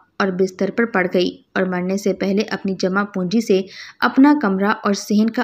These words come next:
आधा हिस्से में छोटी सी दीवार उठवा दी, जो घुटनों तक आती थी,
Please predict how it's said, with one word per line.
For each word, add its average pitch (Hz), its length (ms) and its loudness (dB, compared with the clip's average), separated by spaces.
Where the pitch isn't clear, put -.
आधा 190 260 0
हिस्से 202 360 0
में 190 200 0
छोटी 262 300 6
सी 285 160 4
दीवार 190 360 2
उठवा 190 360 0
दी, 190 340 -2
जो 202 180 2
घुटनों 220 400 0
तक 214 220 -2
आती 185 280 0
थी, 185 220 0